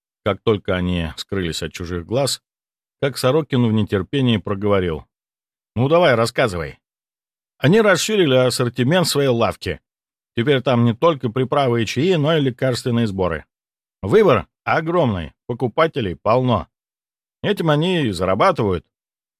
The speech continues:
Жаль, я сам не додумался заняться тем же самым. Видать, приправы — прибыльное дело. Они и ремонт затеяли, и машину купили. В общем,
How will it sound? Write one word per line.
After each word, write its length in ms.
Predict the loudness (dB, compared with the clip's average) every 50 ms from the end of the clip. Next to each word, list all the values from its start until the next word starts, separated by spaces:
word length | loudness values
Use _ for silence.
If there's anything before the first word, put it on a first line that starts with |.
| _ _
Жаль, 280 | -4 0 2 2 4 4
я 140 | 4 2 2
сам 240 | 2 2 0 2 2
не 80 | 2
додумался 500 | 2 2 2 2 0 0 -2 -2 -4 -6
заняться 600 | -4 -2 -2 0 2 2 0 0 0 -4 -6 -4
тем 200 | -2 -2 -2 -2
же 100 | -4 -4
самым. 520 | -4 -4 -4 -2 -2 -2 -4 -4 -6 -10 _ _ _ _ _ _ _ _ -6
Видать, 300 | -2 0 2 2 0 0
приправы — 480 | -2 -2 0 2 4 4 4 4 4
прибыльное 440 | 2 0 0 0 0 0 0 0 0
дело. 420 | 2 2 2 4 2 2 -2 -4 -10 _ _ _ _ _ _ _ _ _
Они 260 | 0 2 2 2 2
и 60 | 2
ремонт 380 | 0 0 2 2 4 2 2 2
затеяли, 520 | 0 -2 0 -2 0 0 0 0 -2 -2
и 40 | -4
машину 400 | -4 -4 -4 -4 -2 -2 0 -2
купили. 440 | -2 -4 -6 -6 -6 -6 -6 -6 -10 _ _ _ _ _ _ _ _ _ _ _ 0
В 40 |
общем, 400 | 0 2 2 2 2 2 2 0